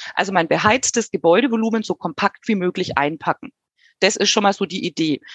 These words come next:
Und da kann man auch erstmal viel selber machen und auch günstig.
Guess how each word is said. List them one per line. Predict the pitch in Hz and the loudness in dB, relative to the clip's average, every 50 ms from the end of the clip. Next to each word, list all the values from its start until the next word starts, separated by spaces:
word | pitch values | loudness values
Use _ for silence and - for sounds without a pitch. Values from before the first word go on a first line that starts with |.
| - - - | -20 -14 -10
Und | - 202 202 | -2 0 0
da | 185 | 0
kann | - - 240 233 | 2 2 2 4
man | 226 196 | 4 4
auch | 185 - | 4 2
erstmal | - - - 196 180 170 | 0 0 -2 -4 -4 -4
viel | - - - 240 247 247 247 - - | -4 -4 0 2 2 2 2 0 -2
selber | - - 202 190 202 214 | 0 2 2 4 4 4
machen | 208 196 185 196 208 180 | 4 2 2 0 -2 -8
und | - 180 180 | -8 -6 -4
auch | 160 175 - _ | -4 -4 -2 _
günstig. | - 175 175 175 185 170 - - - - _ | -2 0 0 -2 -6 -10 -12 -12 -14 -14 _